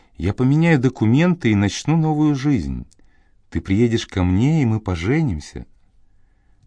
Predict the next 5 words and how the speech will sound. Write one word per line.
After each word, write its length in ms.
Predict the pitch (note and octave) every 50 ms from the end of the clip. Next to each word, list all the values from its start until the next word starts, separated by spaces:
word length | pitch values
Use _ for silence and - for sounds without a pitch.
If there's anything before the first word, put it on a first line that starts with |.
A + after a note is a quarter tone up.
| _ -
Борис 280 | E2 A#2 D3+ C#3+ -
соглашался, 920 | - - D2+ C2+ C2+ C#2+ C2+ - - A#2 B2 C#3 B2+ A#2 - - F#2 D#2 - _ _ _ _ _ _ _ _ _ _
хотя 320 | - - E2+ - A2+ -
прекрасно 600 | - G#2+ G#2+ - - B2 C3+ A#2+ - - G#2 F2
понимал, 720 | - G2 G#2 G#2 G#2 G#2 G2+ G2+ G#2 G#2 G2 F2 D2+ -